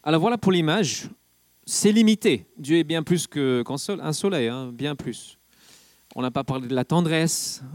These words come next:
on n'a pas parlé de plein d'aspects, mais c'est, c'est quand même, je crois, une image valable. Alors, je voulais faire intervenir, euh, ma petite femme pour un témoignage. Je, je crois qu'elle a, elle est de garde de Toby.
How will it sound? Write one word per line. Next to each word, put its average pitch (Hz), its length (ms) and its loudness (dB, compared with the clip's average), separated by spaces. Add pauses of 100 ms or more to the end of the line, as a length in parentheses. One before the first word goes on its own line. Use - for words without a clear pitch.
on 123 80 -12
n'a 120 140 -8
pas 127 100 -8
parlé 139 220 -4
de 123 60 -8
plein 170 180 2
d'aspects, 175 340 6
mais 143 120 0
c'est, 139 340 0 (400)
c'est - 80 -18
quand 180 100 -8
même, 180 140 -2
je - 80 -10
crois, 160 140 -2
une 147 60 0
image 131 260 -2
valable. 104 340 -6 (640)
Alors, 160 160 2
je 147 80 -4
voulais 254 160 -2
faire 196 180 -2
intervenir, 170 560 0
euh, 104 400 -2 (220)
ma - 100 -6
petite - 220 -8
femme 170 220 -4
pour 110 180 -6
un 107 80 -4
témoignage. 139 760 -2 (680)
Je, 117 100 -10
je - 460 -8
crois 165 220 -2
qu'elle 117 440 -4
a, 113 160 -2
elle 117 160 -6
est 117 60 -2
de 117 120 -4
garde 120 440 -8
de 110 100 -8
Toby. 156 560 -4